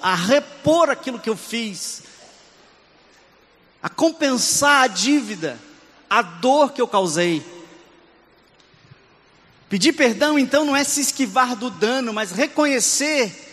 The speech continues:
a dor que você causou ao outro. E o outro tem o direito de dizer, "Eu, eu não sei o que eu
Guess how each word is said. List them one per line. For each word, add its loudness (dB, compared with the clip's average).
a 4
dor 2
que -6
você 0
causou 2
ao 6
outro. 2
E -6
o -2
outro 4
tem -2
o 0
direito 2
de -8
dizer, -2
"Eu, 0
eu 2
não 0
sei 2
o -2
que -6
eu -4